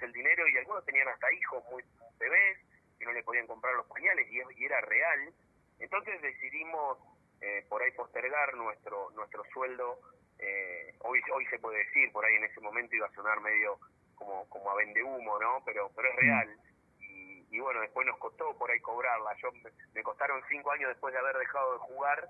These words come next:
Speaker 1: eh, poder ir cobrando algunas, eh, cuotas que arreglé también con el club para no hacerle problemas, para no hacer quilombo, para no, eh, digamos, en, en, en el sentido, eh,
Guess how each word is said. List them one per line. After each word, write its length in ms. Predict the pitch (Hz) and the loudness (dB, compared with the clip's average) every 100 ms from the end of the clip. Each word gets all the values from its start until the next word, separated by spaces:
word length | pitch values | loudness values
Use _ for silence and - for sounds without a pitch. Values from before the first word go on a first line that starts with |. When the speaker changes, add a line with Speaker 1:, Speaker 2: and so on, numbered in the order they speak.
| - _ _ _ | -14 _ _ _
Speaker 1:
eh, 160 | 110 110 - | -4 -4 -4
poder 300 | 113 123 127 | 0 4 6
ir 140 | 127 - | 4 0
cobrando 480 | 120 123 135 127 | -2 0 0 -2
algunas, 380 | 113 120 123 113 - _ _ _ _ | -4 -4 -2 -2 -2 _ _ _ _
eh, 260 | 101 98 98 | -12 -12 -14
cuotas 560 | - 143 147 151 143 143 - | -8 -6 -4 0 2 0 -2
que 60 | 104 | -6
arreglé 300 | 104 110 113 | -4 -6 -6
también 280 | 110 117 | -4 -6
con 140 | 110 110 | -8 -12
el 100 | 110 | -10
club 200 | 214 202 | -10 -6
para 180 | 139 120 | -2 0
no 80 | 135 | 0
hacerle 320 | - 143 131 | -2 -4 -4
problemas, 580 | 117 123 165 156 123 113 | -2 0 4 4 2 -2
para 180 | 110 107 | -4 -6
no 80 | |
hacer 200 | 110 113 - _ | -6 -10 -14 _
quilombo, 500 | 135 143 131 120 113 | -2 -2 -2 -10 -6
para 240 | 98 95 | -4 -2
no, 320 | 113 117 104 - _ _ _ - | -2 -2 -4 -8 _ _ _ -12
eh, 440 | 95 92 87 85 87 _ - _ _ _ _ _ - | -8 -6 -8 -10 -16 _ -20 _ _ _ _ _ -4
digamos, 440 | 104 117 113 - | 0 0 -2 -6
en, 140 | 95 90 85 82 | -10 -12 -18 -18
en, 340 | 85 95 92 | -16 -14 -14
en 120 | 98 | -6
el 120 | 98 92 | -6 -4
sentido, 720 | 101 95 - 117 110 101 - - _ - | -6 -4 -2 0 0 -2 -8 -20 _ -6
eh, 480 | 98 92 87 87 | -4 -4 -6 -8